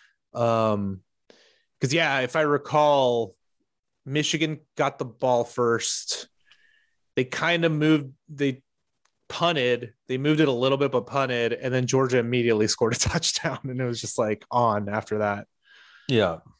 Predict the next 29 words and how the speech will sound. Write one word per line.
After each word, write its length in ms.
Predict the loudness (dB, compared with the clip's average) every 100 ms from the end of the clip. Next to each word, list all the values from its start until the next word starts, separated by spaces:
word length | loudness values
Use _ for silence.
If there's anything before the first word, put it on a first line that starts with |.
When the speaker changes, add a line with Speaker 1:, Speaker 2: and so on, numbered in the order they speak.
| _ _ _ _ _ -20 -20 _
Speaker 2:
Which, 220 | -2 0
uh, 60 | 2
you 240 | 0 2
know, 300 | 2 4 2
I 80 | 0
feel 180 | 0 0
bad. 280 | 2 0 0
I 120 | -2
flew 600 | -4 -2 2 6 6 6
on 240 | 2 0 2
New 100 | 4
Year's, 800 | 4 4 4 2 0 0 -2 -6 _ _ -2
uh, 500 | 0 2 0 0 -2 -6 _ -16 -8
day 160 | -2
before 320 | -2 -2 -4 -2
New 160 | 0
Year's. 540 | 0 0 -4 -6 -6 -8 _ _
<clears throat> 240 | _ -10 0
There 480 | 0 -2 -8 0
were 40 | 0
a 60 |
lot 720 | 2 2 2 2 2 0 0 0
of 120 | 2
Michigan 480 | 0 0 -2 -2 -4
fans 580 | -2 0 0 -2 -2 -4
in 140 | -2 0
the 120 | 0
Atlanta 400 | -2 -2 -2 -2
airport, 600 | 0 -2 -2 -6 -6 -6